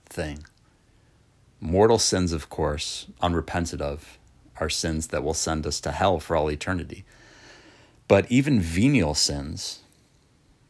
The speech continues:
are profoundly displeasing and indeed disgusting to our Lord. All sin is offensive to the Lord.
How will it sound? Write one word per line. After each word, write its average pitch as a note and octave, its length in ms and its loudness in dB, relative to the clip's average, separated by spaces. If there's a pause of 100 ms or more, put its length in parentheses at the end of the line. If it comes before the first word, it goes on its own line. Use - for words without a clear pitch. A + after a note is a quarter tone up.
(160)
are D#2 440 0 (720)
profoundly G2 840 2 (220)
displeasing E2+ 800 -2
and F#2+ 120 -4
indeed E2 520 0
disgusting E2+ 680 -2
to - 140 -6
our D2+ 140 -2
Lord. D2+ 320 -4 (100)
All F2 220 2
sin D2 380 -4 (1200)
is F2 140 0
offensive E2 500 0
to - 120 -6
the D2 100 -4
Lord. C#2+ 280 -4